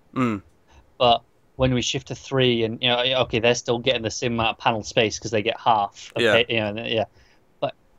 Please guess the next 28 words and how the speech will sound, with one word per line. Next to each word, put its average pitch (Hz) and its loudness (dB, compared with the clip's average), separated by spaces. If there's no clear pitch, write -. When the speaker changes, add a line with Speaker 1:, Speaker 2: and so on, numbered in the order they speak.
Speaker 2:
I 135 2
think 139 0
the 143 -4
issue 139 -6
starts 165 0
to 175 -4
lose 160 0
its - -8
flow 120 -2
a 135 2
little 135 2
bit. 156 2
I 120 0
think 143 -4
the, 127 4
you 143 2
know, 123 2
the, 117 0
the 120 0
four 139 2
panel 123 0
flow 117 -2
worked, 110 -2
and 120 0
then 117 0
the 107 2
three 131 0
panel, 123 -4